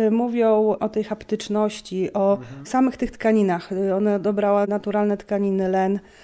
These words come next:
Speaker 1: y, wełnę, bawełnę i tworzy obiekty, które aż prowokują do tego rytuału,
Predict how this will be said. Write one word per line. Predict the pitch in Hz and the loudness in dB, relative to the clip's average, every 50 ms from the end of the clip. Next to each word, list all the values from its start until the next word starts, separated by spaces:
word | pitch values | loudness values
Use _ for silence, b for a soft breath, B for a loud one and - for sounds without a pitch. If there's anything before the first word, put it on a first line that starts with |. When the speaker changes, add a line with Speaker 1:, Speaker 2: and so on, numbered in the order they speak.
| B B B B B - | B B B B B -6
Speaker 1:
y, | 185 180 | -4 0
wełnę, | 185 202 190 190 190 190 185 185 185 | 2 2 4 4 2 2 0 0 0
bawełnę | 180 180 190 180 190 190 185 185 185 190 185 185 185 185 185 B B B _ _ _ _ _ - | 0 0 0 2 2 2 2 2 0 0 0 0 -2 -2 -4 B B B _ _ _ _ _ -8
i | 208 202 | -8 -8
tworzy | - - 233 220 214 214 220 | -2 2 2 2 4 2 0
obiekty, | - 202 208 226 226 - - 233 | 0 2 0 0 -2 -2 -8 -8
które | 220 - - 214 214 220 220 220 220 220 220 B B B B B B B B B B B | -8 -6 -6 -2 0 4 4 4 4 2 -2 B B B B B B B B B B B
aż | 202 214 214 - | -6 -6 -6 -6
prowokują | - 214 220 214 214 220 220 - 294 285 269 247 233 220 | -4 -4 -2 0 0 -2 0 2 2 4 6 4 4 2
do | - 185 202 | 0 -4 -4
tego | 196 214 208 202 233 226 | -4 -2 2 4 4 4
rytuału, | 226 220 - 240 240 269 262 220 196 180 180 196 233 320 302 | 4 2 0 2 2 4 6 6 6 6 4 4 2 2 0